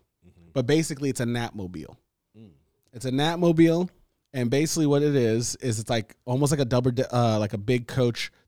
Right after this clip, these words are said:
Speaker 2: double d-, stairs bus. It has a bunch of sleeping pods in there.
Speaker 1: Mm-hmm.
Speaker 2: And what it does is, like, you stand in these pods, they slightly tilt, so you can fit as many pods as you can on these buses.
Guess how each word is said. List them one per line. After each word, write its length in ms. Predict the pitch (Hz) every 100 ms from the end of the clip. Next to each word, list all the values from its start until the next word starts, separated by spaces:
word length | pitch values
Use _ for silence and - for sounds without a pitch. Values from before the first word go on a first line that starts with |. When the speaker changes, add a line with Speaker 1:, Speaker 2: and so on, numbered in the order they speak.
| -
Speaker 2:
double 300 | 123 127 123
d-, 120 | 110
stairs 680 | - - 123 113 113 110 - _ _
bus. 540 | 127 113 113 101 - - _ _ _
It 100 | -
has 160 | 120 120
a 40 |
bunch 240 | 107 120 117
of 60 |
sleeping 440 | - 139 160 156 120
pods 380 | 113 104 92 -
in 200 | 139 165
there. 240 | 107 85 143
Speaker 1:
Mm-hmm. 280 | 90 107 98 - _ _ -
Speaker 2:
And 640 | 131 120 117 113 110 107 -
what 260 | 135 123
it 140 | 160 135
does 420 | 123 107 123 135 -
is, 180 | 123
like, 180 | 120 110
you 80 | 113
stand 340 | - 139 127
in 80 | 143
these 140 | 165 175
pods, 520 | - 95 95 107 - _ _
they 80 | 123
slightly 500 | 113 - 120 117 156
tilt, 560 | 156 - 120 110 - - _ _ _
so 120 | - 131
you 60 |
can 120 | 120
fit 180 | 110 135
as 100 | 113
many 360 | 120 127 147 151
pods 280 | 135 135 131
as 80 |
you 120 | 123 107
can 340 | - 151 131
on 80 | 107
these 160 | 113 135
buses. 480 | 120 - 123 170